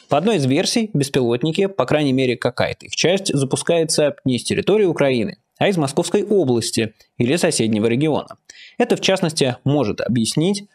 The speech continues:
почему дронам удалось в начале мая с невероятной точностью дважды попасть в купол президентской резиденции прямо в центре столицы, где фактически установлена бесполётная зона.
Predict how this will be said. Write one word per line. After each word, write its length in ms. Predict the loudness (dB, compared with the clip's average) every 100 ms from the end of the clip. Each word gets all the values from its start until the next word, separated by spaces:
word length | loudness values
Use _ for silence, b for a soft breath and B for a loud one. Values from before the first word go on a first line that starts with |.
| b
почему 360 | -2 0 0 2
дронам 500 | 2 2 2 -2 -2
удалось 500 | 0 2 2 0 0
в 20 |
начале 380 | -2 -2 0 0
мая 340 | 0 0 0
с 140 | -2 -2
невероятной 600 | 0 2 2 2 0 -4
точностью 560 | -2 -2 0 -2 0
дважды 440 | 0 2 2 0 -2
попасть 480 | -2 0 0 -2 -8
в 100 | -4
купол 300 | -2 0 0
президентской 640 | 0 0 0 0 0 -2
резиденции 640 | 0 0 0 0 0 -2
прямо 420 | -2 0 0 0 -2
в 80 |
центре 320 | -2 -2 -2 -2
столицы, 560 | 0 2 2 0 -4 -4 b b
где 180 | -2 0
фактически 600 | 0 -2 0 -2 -2 -2
установлена 680 | -2 0 0 0 0 0 -4
бесполётная 680 | -2 -4 0 0 0 -2 -2
зона. 340 | 0 -2 -4